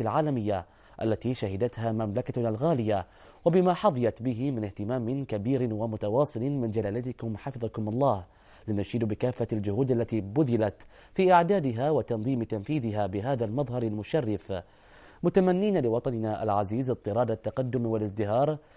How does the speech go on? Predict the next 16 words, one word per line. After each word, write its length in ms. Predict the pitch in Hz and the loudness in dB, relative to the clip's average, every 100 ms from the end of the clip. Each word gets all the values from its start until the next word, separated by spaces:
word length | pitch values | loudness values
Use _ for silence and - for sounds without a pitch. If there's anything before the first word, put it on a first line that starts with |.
| - | -18
في 160 | - 107 | -4 0
ظل 420 | 104 123 110 107 - | 0 0 0 0 -2
قيادة 380 | 127 156 151 131 - | -2 0 0 -2 0
جلالتكم 800 | 113 107 107 104 98 101 107 98 | -2 0 0 -2 -4 -6 -4 -6
الحكيمة، 600 | - 147 - 107 95 87 - - - | -4 -4 -2 -2 -2 -6 -12 -20 -8
والله 320 | 101 98 101 101 | -2 0 2 0
يحفظكم 640 | 95 - 113 107 123 147 | -2 -2 -4 -4 -2 0
ويسدد 600 | 120 101 - 127 120 113 | 0 -2 -2 -2 0 0
على 240 | 110 107 | 2 2
الدوام 440 | 107 101 104 135 120 | 0 0 0 2 0
خطاكم، 680 | - 180 120 - 104 98 87 - - - | -2 2 2 2 -2 -2 -6 -10 -20 -8
والسلام 420 | 92 101 101 98 | -4 0 2 2
عليكم 460 | 90 104 117 143 165 | 2 0 0 -2 0
ورحمة 340 | 104 - 104 98 | 0 0 -4 -4
الله 580 | 98 127 98 104 101 - - - | 2 2 2 -2 -2 -4 -14 2
وبركاته. 880 | 113 101 98 123 139 101 - 92 | 2 4 0 -2 0 -4 -2 -4